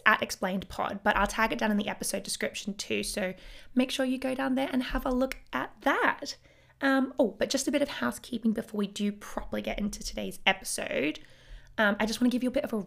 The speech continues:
rundown of how all these episodes are gonna work. Basically, every episode I'm gonna start off by first giving, like, a bit of an overview of the, uh, the issue, um, kind of just what people are talking about and what they're saying, and just the state of the issue as of right now, basically,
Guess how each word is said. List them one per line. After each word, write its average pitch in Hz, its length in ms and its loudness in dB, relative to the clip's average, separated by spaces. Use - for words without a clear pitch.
rundown 226 440 2
of 233 60 -2
how - 160 -4
all 202 180 -2
these 196 160 -2
episodes 196 460 -6
are 214 40 -8
gonna 185 200 -4
work. 185 580 -6
Basically, 226 560 2
every 220 240 4
episode 208 380 -2
I'm 196 100 2
gonna 196 140 -2
start 185 360 0
off 190 180 -2
by 190 80 -4
first - 300 -2
giving, 196 160 0
like, 190 160 -4
a 196 40 -2
bit 202 120 0
of 196 80 -2
an 202 80 -2
overview 202 480 2
of 185 100 -6
the, 190 260 -6
uh, 185 260 -4
the - 140 -12
issue, 330 280 0
um, 196 180 4
kind 202 240 2
of 202 140 -2
just - 400 -4
what 208 160 2
people 196 240 -4
are 180 60 -4
talking 277 400 6
about 214 240 4
and 190 100 0
what - 80 -8
they're 180 100 -10
saying, 220 460 4
and 196 100 0
just - 280 -6
the 240 80 0
state 226 320 4
of 247 100 2
the 240 160 -2
issue 202 220 -2
as 185 160 -6
of 185 100 -8
right 196 200 -4
now, 202 160 -6
basically, 214 680 -6